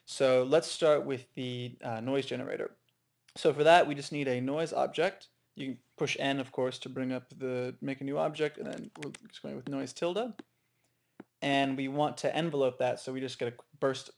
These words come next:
a quick burst of noise. So for that, we're going to make an A D S R object, give it an attack time of one, a decay time of zero, a sustain of one, because we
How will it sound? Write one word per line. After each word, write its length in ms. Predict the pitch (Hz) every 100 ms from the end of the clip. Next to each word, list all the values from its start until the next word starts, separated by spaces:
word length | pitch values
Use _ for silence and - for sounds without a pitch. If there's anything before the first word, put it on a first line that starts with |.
| -
a 120 | 147
quick 320 | 123 196 190
burst 360 | 131 139 139 -
of 120 | 120
noise. 320 | 123 120 107
So 260 | - - 139
for 140 | -
that, 260 | 143 147 -
we're 60 |
going 160 | 135 135
to 100 | 135
make 320 | 131 131 127 - -
an 120 | 131
A 140 | - 160
D 160 | 156
S 160 | 135 -
R 200 | 131 127
object, 540 | 123 123 139 135 - _ _ - - - -
give 140 | 143
it 100 | 131
an 80 | 127
attack 320 | 127 160 165
time 240 | - 151 135
of 100 | 123
one, 380 | 123 127 202 - - - - -
a 140 | 131
decay 320 | 143 - 151
time 300 | 151 147 139
of 120 | 127 123
zero, 460 | 127 127 156 208 - - -
a 120 | 131
sustain 600 | 120 - 123 - 151 156 147
of 140 | 123
one, 340 | 123 120 131
because 420 | 147 131 135 120 -
we 220 | 120